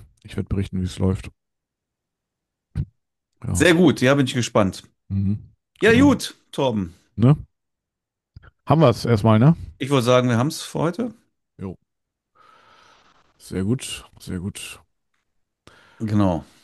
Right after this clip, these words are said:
Speaker 1: Ja, dann geht's weiter.
Speaker 2: Geht weiter.
Speaker 1: Ja. Was hast du jetzt noch für Termine?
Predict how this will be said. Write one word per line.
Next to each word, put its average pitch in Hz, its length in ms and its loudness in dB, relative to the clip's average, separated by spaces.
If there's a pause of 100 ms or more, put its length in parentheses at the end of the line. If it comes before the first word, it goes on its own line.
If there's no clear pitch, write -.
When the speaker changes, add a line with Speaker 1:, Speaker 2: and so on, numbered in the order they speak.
(140)
Speaker 1:
Ja, 87 360 2
dann - 920 -10
geht's 98 180 -8
weiter. 131 300 2 (500)
Speaker 2:
Geht 110 300 -6
weiter. 101 420 0 (280)
Speaker 1:
Ja. 90 120 -10 (1080)
Was - 100 -4
hast - 160 0
du 131 40 6
jetzt 120 120 4
noch - 100 2
für 135 100 2
Termine? 139 440 4